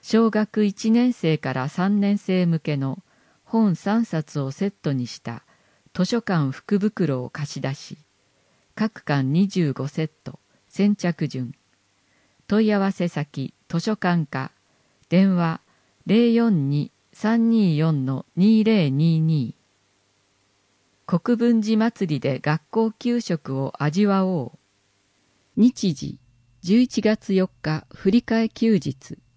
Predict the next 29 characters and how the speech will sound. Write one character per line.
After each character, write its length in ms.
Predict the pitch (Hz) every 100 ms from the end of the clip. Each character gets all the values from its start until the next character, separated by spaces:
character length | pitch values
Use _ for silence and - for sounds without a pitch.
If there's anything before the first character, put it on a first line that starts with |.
| _ _ _ _ _
会 240 | 196 202
場、 380 | 180 170 156 143 - _ _ _
都 140 | - 233
立 260 | 220 -
武 100 | 156 196
蔵 160 | 196 -
国 300 | - 151 208
分 220 | 196 214 196
寺 140 | 190
公 300 | - 190 165
園。 320 | 117 - 143 - _ _ _ _ _ _ _
小 240 | - 226
中 320 | 233 240 233
学 200 | 226 233 -
校 220 | - 143
給 280 | 135 - 208
食 300 | 226 202 -
の 160 | 175 170
展 340 | - 160 160
示。 220 | 135 127 - _ _ _ _ _ _ -
午 120 | 226
前 200 | 226 196
九 140 | - 208
時 140 | 151
三 260 | 143 196 202
十 160 | 208
分 320 | 202 - 147
か 160 | 127 127
ら 200 | 127 -